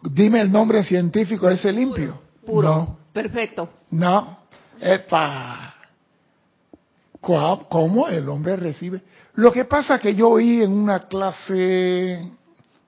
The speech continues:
Speaker 1: de un señor por ahí en la televisión en estos días atrás, hablando del electrón y su carga positiva.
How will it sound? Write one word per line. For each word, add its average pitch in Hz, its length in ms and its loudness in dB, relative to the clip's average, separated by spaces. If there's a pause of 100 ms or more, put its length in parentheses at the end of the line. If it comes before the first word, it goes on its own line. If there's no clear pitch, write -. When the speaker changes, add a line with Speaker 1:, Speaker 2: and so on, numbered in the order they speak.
Speaker 1:
de 147 120 -6
un 175 180 -2
señor 170 540 0
por 160 180 -2
ahí 170 240 0
en 156 180 -2
la 165 120 -6
televisión 165 760 -4
en 147 80 -4
estos 165 300 -4
días 151 300 -4
atrás, 139 460 -8 (840)
hablando 185 720 0
del 160 220 -2
electrón 175 840 -2 (1040)
y 160 140 -2
su - 380 -8
carga 190 600 -2 (640)
positiva. 156 760 -4